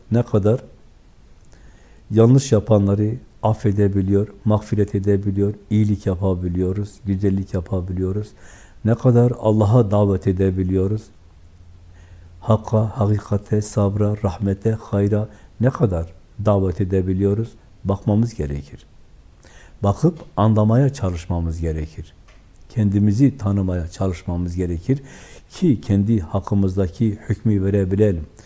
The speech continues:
Ahireti dünyaya tercih etmiş miyiz, etmemiş miyiz? Günümüzün ne kadarı gafletle geçiyor, unutmakla geçiyor, ne kadarı Allah ile, Allah ile olmakla geçiyor.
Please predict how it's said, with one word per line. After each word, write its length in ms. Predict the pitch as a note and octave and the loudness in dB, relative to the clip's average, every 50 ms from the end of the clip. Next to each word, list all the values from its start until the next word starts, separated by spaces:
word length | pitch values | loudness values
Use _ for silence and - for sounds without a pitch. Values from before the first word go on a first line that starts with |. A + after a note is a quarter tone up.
| - - - - - - - - | -20 -20 -20 -20 -20 -20 -4 0
Ahireti 520 | G2 G2+ - - A2 G#2+ F#2+ - - G2 G2 | 0 0 2 2 0 0 0 0 -2 -2 -2
dünyaya 420 | G2 G2 G2 G2 G2+ G2+ G2 G2 | 0 0 0 0 0 0 -2 -2
tercih 380 | - - G2 F#2+ F#2+ F#2+ F#2+ - | -2 -2 -2 0 -2 -4 -6 -6
etmiş 400 | - G2+ - - D#3 E3+ - - | -8 -10 -4 -4 -4 -2 0 2
miyiz, 360 | C#3+ D3 F3+ F3 - - C#3+ | 2 2 2 0 -4 -2 -2
etmemiş 500 | B2+ - - F#2 E2+ D#2+ D#2+ E2 - - | -2 -2 -2 -4 -4 -4 -6 -8 -8 -8
miyiz? 340 | D#2+ D2 C#2+ C#2+ - - - - - - - - - - - - - - - - - - - - - - _ - - - - - - - - - - - - - - - - - - - - - - - - - - - - - - - - - - - - - - | -8 -8 -8 -12 -16 -20 -20 -20 -20 -20 -20 -20 -20 -20 -20 -20 -20 -20 -20 -20 -20 -20 -20 -20 -20 -20 _ -20 -20 -20 -20 -20 -20 -20 -20 -20 -20 -20 -20 -20 -20 -20 -20 -20 -20 -20 -20 -20 -20 -20 -20 -20 -20 -20 -20 -20 -20 -20 -20 -20 -20 -20 -20 -4 6
Günümüzün 640 | A#2+ B2+ B2 B2 A#2+ B2 A#2+ A#2 A#2+ C3 C3+ C3+ B2 | 8 8 10 10 8 8 4 4 4 4 4 4 4
ne 80 | C3+ C#3+ | 2 2
kadarı 460 | C#3 - B2 A2 A2+ A2 A2 A#2+ A#2+ | 4 2 2 4 4 4 4 2 2
gafletle 640 | A#2 A2 A#2+ A2+ G2+ - - B2+ A2 - - G#2 G2+ | 2 4 4 4 4 4 0 0 0 0 0 0 0
geçiyor, 480 | G2 G#2 G2 F#2+ - - A2+ A2 A#2+ - - - - - - - - | 2 0 0 0 -2 0 0 0 0 -2 -8 -18 -20 -20 -20 -8 0
unutmakla 600 | A#2 A#2+ A#2 A2 - - A#2 A#2 - - - G2+ G2+ | 2 2 2 2 2 2 0 0 0 0 -2 0 0
geçiyor, 460 | G2 G2+ G2 F#2 - - A2+ A2+ A2+ - - - - - - - - | 2 0 -2 -2 -2 0 0 0 0 0 -8 -18 -20 -20 -10 0 2
ne 120 | C3 C3+ | 2 2
kadarı 520 | C#3 - A2+ G#2 G#2+ G#2 G2+ G#2+ A2+ B2 C#3 - - - - - - - - - - - - - - - _ - - - - - - - | 4 2 2 2 2 2 2 0 0 -2 -4 -10 -18 -20 -20 -20 -20 -20 -20 -20 -20 -20 -20 -20 -20 -20 _ -20 -20 -20 -20 -10 0 2
Allah 300 | G#2+ A2+ A#2 B2 G2+ F#2 | 4 4 6 4 4 4
ile, 260 | F#2+ F#2 E2 C#2+ - - - - - - - - - - - - - - - - | 0 -2 -2 -4 -10 -14 -20 -20 -20 -20 -20 -20 -20 -20 -20 -20 -20 -20 -20 -6
Allah 320 | - - A2 A#2+ B2+ A2 G2+ | -2 0 2 4 4 4 4
ile 260 | G2+ G#2 A2+ A#2 A#2 | 2 2 2 0 0
olmakla 600 | - G2 G2+ G#2 G#2 A2+ C3+ C#3 C#3 - - F2 | -2 -2 -2 0 2 2 0 0 0 -2 -4 -4
geçiyor. 560 | F2 F2+ F2+ E2+ E2 - - - C#2 C2+ - | -2 -2 -2 -4 -4 -6 -10 -10 -12 -12 -14